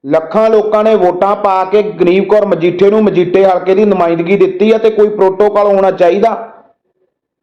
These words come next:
ਸਪੀਕਰ ਤੋਂ ਪੁਲਿਸ ਨੇ ਇਸ ਚੀਜ਼ ਦਾ ਜਿਹੜਾ ਆਗਿਆ ਲਈ ਸੀ ਕਿ ਉਸਦੇ ਘਰ ਦੇ ਵਿੱਚ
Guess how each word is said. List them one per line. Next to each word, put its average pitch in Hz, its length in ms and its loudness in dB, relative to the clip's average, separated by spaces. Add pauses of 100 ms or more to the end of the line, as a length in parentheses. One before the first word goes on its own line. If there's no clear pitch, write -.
(240)
ਸਪੀਕਰ 196 580 -4
ਤੋਂ 220 540 0 (460)
ਪੁਲਿਸ 190 320 0
ਨੇ 214 520 0 (540)
ਇਸ 202 340 2
ਚੀਜ਼ 208 280 -2
ਦਾ 170 460 -4 (2000)
ਜਿਹੜਾ 208 420 2
ਆਗਿਆ 180 480 0
ਲਈ 202 280 0
ਸੀ 240 280 -2
ਕਿ 240 80 2
ਉਸਦੇ 214 280 2
ਘਰ 214 220 0
ਦੇ 185 140 2
ਵਿੱਚ 208 260 0